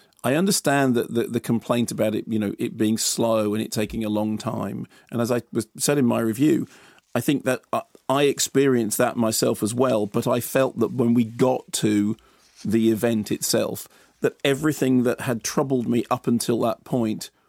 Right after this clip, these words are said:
worked. So it was almost I mean, this is a bad way of putting it, but it, it, it's almost like eat your greens and then you have your pudding. Um, it's like you, you ha-, you,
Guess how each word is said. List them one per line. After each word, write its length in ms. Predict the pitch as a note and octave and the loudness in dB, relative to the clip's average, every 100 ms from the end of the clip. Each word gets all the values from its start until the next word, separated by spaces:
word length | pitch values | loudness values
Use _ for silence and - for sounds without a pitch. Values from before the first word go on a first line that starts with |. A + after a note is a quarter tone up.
| _ _ _ - | _ _ _ 0
worked. 420 | B2+ A#2 - - | 2 2 -2 0
So 160 | C3 | 2
it 100 | C3 | 2
was 160 | - C3+ | 2 2
almost 640 | D#3 E3+ D#3 C3+ C3 - - - - _ | 4 4 4 2 0 -6 -14 -20 -20 _
I 40 | |
mean, 100 | A#2+ | 2
this 160 | C3 - | 2 2
is 60 | C3 | -2
a 40 | |
bad 260 | G#2 A#2+ A#2 | 0 0 0
way 80 | A#2 | -2
of 60 | |
putting 160 | C3 - | -2 -2
it, 40 | |
but 80 | A#2 | 0
it, 120 | A#2 | 0
it, 160 | B2+ - | -2 -4
it's 180 | A#2+ C#3 | -2 2
almost 420 | C#3 B2+ A#2+ - | 4 2 2 0
like 200 | A#2+ - | -2 -2
eat 280 | A#2+ B2+ A#2+ | 0 0 0
your 120 | A#2+ | 0
greens 500 | A#2 A2 G#2+ G#2+ A2 | 2 2 2 0 -2
and 100 | G#2 | -2
then 80 | A2 | 0
you 120 | A2 | 0
have 140 | A2 G#2 | -2 -4
your 80 | A2+ | -4
pudding. 440 | C3+ - - - - - _ | -4 -4 -8 -14 -16 -20 _
Um, 300 | A2 A2+ A2 - | -2 0 0 0
it's 240 | B2 - | -2 0
like 320 | B2 A#2+ - - | 0 0 -4 -14
you, 200 | B2+ B2+ - | -4 -2 0
you 160 | B2+ | 0
ha-, 280 | B2 - E3 - | -2 -2 -4 -2
you, 240 | B2+ B2+ | -2 -2